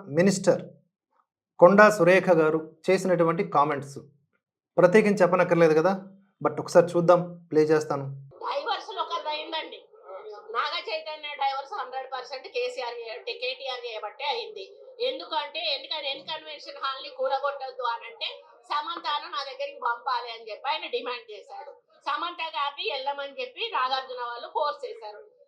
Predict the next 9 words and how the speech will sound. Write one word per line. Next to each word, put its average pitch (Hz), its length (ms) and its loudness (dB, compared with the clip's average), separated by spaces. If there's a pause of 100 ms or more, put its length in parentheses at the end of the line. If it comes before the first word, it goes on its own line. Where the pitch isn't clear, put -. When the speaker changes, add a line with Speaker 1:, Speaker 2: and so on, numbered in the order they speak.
(120)
Speaker 2:
సమంత 302 320 -6 (120)
"నేను 262 140 -10
వెళ్ళను" 240 460 -4
అనింది. 226 460 -4 (300)
వెళ్ళను 302 300 -2
అంటే 262 320 -8
వాళ్ళు 311 360 -2 (340)
"చెప్తే 269 260 -10 (120)
వింటే 269 260 -12